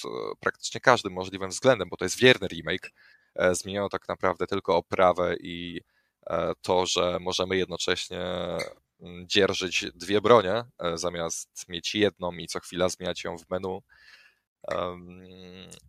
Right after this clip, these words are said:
i szczerze mówiąc, to, mm, szczerze mówiąc, to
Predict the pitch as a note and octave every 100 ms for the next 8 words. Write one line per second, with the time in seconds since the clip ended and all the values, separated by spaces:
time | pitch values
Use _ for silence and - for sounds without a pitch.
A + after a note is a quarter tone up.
0 | - A#2 C#3+ F#3+ G3 F#3+ F#3 - C#3+ D3
1 | C#3 C#3+ C3+ C3+ - - - _ A#2 A#2
2 | A#2 A#2 A2+ A#2 A#2 A#2+ A#2+ A#2 - _
3 | _ _ _ F#2 F2 E2+ _ _ _ _
4 | _ _ - - C3+ D3 C#3